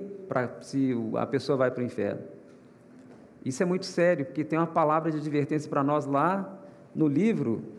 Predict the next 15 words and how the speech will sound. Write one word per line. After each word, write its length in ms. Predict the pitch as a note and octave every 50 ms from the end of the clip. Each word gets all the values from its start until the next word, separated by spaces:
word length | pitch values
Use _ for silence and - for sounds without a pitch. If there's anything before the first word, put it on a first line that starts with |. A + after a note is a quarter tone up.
| - - - - - - - -
de 1200 | - A2+ C#3 D3 D3+ D3+ D3+ D3 D3 C#3+ C#3+ C#3+ C#3 C#3 C#3 C3+ C3+ B2+ B2+ A#2+ A#2 A#2 - - - -
Ezequias, 880 | - B2+ B2 C3 B2+ B2+ - E3+ G#3 A3 F3+ C3 C#3+ - - - - - - - - - - - - - - - - - - - - - - - - - - - - - - G#3 G#3 - - F3+ - - F3 E3+ - E3+ - - - - - - - - - - - - - - - - - - - - - - -
e 160 | - - C#3
que 120 | D3+ D3 F3+
é 60 | F3
pra 140 | F3 G3+ G3
nossa 280 | F#3+ F#3+ G3 F#3+ G3+
reflexão 500 | G3 F#3+ F#3+ F#3 G3 F#3+ - - G3 F#3+
também, 340 | F#3+ G3 G3 F3 F3+ F#3+ F#3
eu 120 | E3 D3 A#2+
gostaria 360 | C3 C#3+ - D3+ C#3+ D3 D#3
de 80 | D3
compartilhar 580 | - - D#3+ D3+ - D#3 D3+ - C#3+ C#3+ C#3+ D3
com 120 | C#3+ C#3
vocês. 640 | C3 B2 A#2 A#2+ - B2 C3+ D#3+ E3+ - - - -